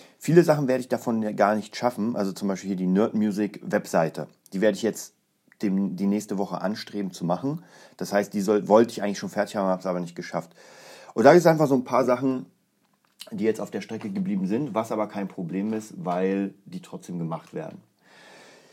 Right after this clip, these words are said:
Ja, was ist jetzt noch Neues dazugekommen? Und zwar eine Sache, die für mich ganz wichtig ist, ähm, das habe ich euch schon mal gesagt, diese Extrameile gehen. Das heißt, ich sehe meine, ich nenn's mal Konkurrenten, Gitarrenlehrer, Musikschulen und, und, und, und sehe, was die machen.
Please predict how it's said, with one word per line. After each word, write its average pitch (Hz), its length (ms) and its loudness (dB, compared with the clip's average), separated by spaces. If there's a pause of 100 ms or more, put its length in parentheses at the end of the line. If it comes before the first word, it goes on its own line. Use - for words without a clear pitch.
(120)
Ja, 160 280 10
was 151 160 4
ist 170 80 -2
jetzt 160 180 0
noch 147 220 2
Neues 139 380 6
dazugekommen? 127 680 -2
Und 98 140 -6
zwar - 200 2
eine 139 220 2
Sache, 127 240 2
die 117 80 -2
für 120 140 -6
mich 117 200 -2
ganz 117 300 0
wichtig 120 340 -4
ist, - 440 -8
ähm, 104 500 0
das 101 180 -6
habe 107 120 0
ich 101 80 -6
euch 98 160 -4
schon 113 140 -4
mal 113 120 0
gesagt, 101 300 -2
diese 90 160 -4
Extrameile 82 680 -6
gehen. 76 240 -10 (500)
Das - 120 -8
heißt, - 220 0
ich 85 160 -8
sehe 117 200 2
meine, 101 440 -4 (300)
ich 90 140 -12
nenn's 98 220 -4
mal 98 100 -4
Konkurrenten, 98 920 -6 (100)
Gitarrenlehrer, 101 640 -2
Musikschulen 90 520 -6
und, 107 160 -4
und, 104 80 -2
und, 123 140 -2
und 107 140 -4
sehe, 110 200 2
was 101 180 -2
die 101 80 -6
machen. 90 360 -2